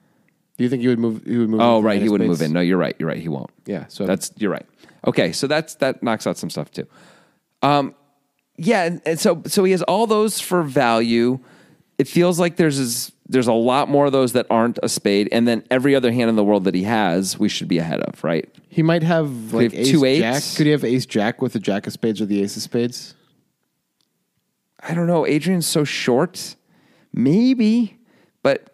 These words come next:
Speaker 2: he might, I think he's more apt to move in with that than, uh,
Speaker 1: On the flop?
Speaker 2: or the turn.
Speaker 1: Yeah.
Speaker 2: As opposed to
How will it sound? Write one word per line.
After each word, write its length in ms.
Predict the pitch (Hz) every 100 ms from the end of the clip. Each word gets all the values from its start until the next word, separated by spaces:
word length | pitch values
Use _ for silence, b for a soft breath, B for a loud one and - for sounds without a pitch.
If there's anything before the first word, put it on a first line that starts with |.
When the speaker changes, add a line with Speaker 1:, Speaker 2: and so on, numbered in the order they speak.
| _
Speaker 2:
he 160 | 131 185
might, 220 | 190 214
I 100 | -
think 200 | 180 254
he's 140 | 233 175
more 140 | 180
apt 140 | 175 -
to 60 |
move 200 | 165 127
in 160 | 123 202
with 160 | 139
that 280 | 101 85 -
than, 280 | 104 98 98
uh, 280 | 90 85 82 _ -
Speaker 1:
On 100 | 107
the 60 | 98
flop? 380 | 107 101 - _ _ _ _
Speaker 2:
or 120 | 175 202
the 100 | 190
turn. 400 | - 92 87 - B 107
Speaker 1:
Yeah. 200 | 113 117 _ _ _ _ _ _ _ -
Speaker 2:
As 100 | 123
opposed 360 | 139 139 -
to 160 | 139